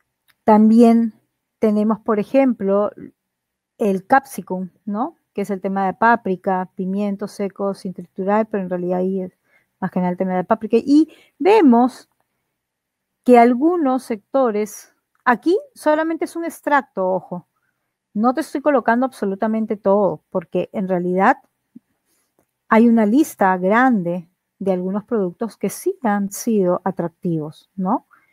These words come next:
Y eso lo podemos obtener, como les coloco ahí las fuentes, del mismo sunat, de los reportes de sunat, viendo lo real,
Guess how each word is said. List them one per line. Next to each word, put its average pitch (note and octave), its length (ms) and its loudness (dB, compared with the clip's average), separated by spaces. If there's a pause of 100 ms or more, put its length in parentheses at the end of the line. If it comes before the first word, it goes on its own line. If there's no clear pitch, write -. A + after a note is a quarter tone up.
(360)
Y A#3+ 220 4
eso C#4+ 240 2
lo D4+ 120 2
podemos A3+ 600 0
obtener, A3+ 580 -2 (120)
como G3 200 -4
les F#3+ 120 -6
coloco F#3 340 -2
ahí G3+ 140 0
las G#3 160 -4
fuentes, G3 640 -6 (180)
del F#3+ 640 0
mismo A#3+ 240 0
sunat, C#4+ 280 -2
de G#3+ 80 -2
los F#3+ 140 -2
reportes G3 400 -4
de A3 80 -4
sunat, E3 380 -8 (1300)
viendo C4+ 720 4
lo G3+ 200 4
real, F3 460 2